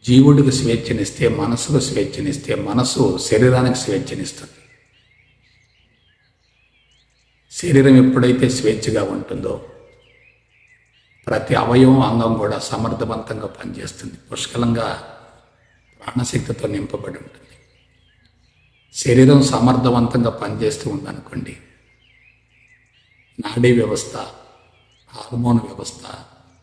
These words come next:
రక్షక వ్యవస్థ మూడు అద్భుతంగా పనిచేస్తాయి. ఆ మూడు అద్భుతంగా పనిచేసాయి అనుకోండి, శరీరం చిట్ట చివరి రోజు వరకు ఆరోగ్యంగా ఉంటుంది.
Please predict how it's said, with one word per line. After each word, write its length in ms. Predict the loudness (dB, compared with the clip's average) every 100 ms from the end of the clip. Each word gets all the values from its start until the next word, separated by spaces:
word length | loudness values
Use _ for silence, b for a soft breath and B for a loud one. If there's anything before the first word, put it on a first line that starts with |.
| _
రక్షక 400 | -18 -10 -10 -6
వ్యవస్థ 340 | -2 -2 -4 -12
మూడు 300 | -6 -2 0 -2 -6 -16 -20 -20 _ _ _ _ _ _ _ _ _ _ _
అద్భుతంగా 600 | -20 -8 -4 0 0 0
పనిచేస్తాయి. 680 | -4 -12 -14 -14 -16 -18 -20 _ _ _ _ _ _ _ _ _ _ _ _ _ _ _ _ _ _ -10
ఆ 120 | -4
మూడు 280 | 2 4 4
అద్భుతంగా 560 | 4 0 0 0 2 0
పనిచేసాయి 560 | -2 -8 -6 -6 -4 -6
అనుకోండి, 480 | -8 -16 -20 -20 -20 _ _ _ _ _ _ _ _ _ _ _ _ _ _ _ _ _ _ _ _ -6
శరీరం 480 | 2 4 6 4 0 -6 -14 -20 -20 _ _ _ -4
చిట్ట 260 | -4 -2 -4 -2
చివరి 300 | 0 2 2
రోజు 280 | 0 0
వరకు 300 | -2 -4 -6 -6
ఆరోగ్యంగా 540 | -6 -8 -12 -10 -12
ఉంటుంది. 400 | -14 -20 -20 -20